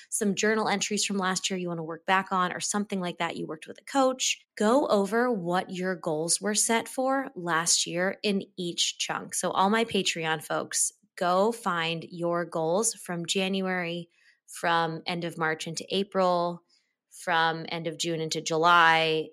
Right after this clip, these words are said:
and from this last goal setting meeting we had in the end of September for October, November, December. And look at the ones you actually achieved. This is why we do these meetings too,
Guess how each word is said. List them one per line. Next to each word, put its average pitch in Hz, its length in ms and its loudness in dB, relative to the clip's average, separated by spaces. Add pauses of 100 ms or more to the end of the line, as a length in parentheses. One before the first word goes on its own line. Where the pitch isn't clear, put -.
(160)
and 175 240 0
from 170 400 -2
this 160 260 -2
last 160 300 2
goal 160 120 -4
setting 165 240 -8
meeting 160 200 -6
we 160 60 -6
had 156 180 -6
in 160 40 -4
the 165 120 -6
end 160 160 -8
of 160 80 -8
September 156 580 -6
for 160 340 -2
October, 165 460 -6
November, 156 360 -6
December. 165 600 -8 (380)
And 214 280 2
look 220 240 4
at 277 140 -2
the 302 100 2
ones 180 600 -2
you 175 440 -4 (140)
actually 170 720 -6
achieved. - 680 -8
This 185 180 0
is 202 120 -2
why 196 340 4
we 175 180 -6
do 240 240 -2
these 202 280 0
meetings 165 440 -4
too, 196 420 0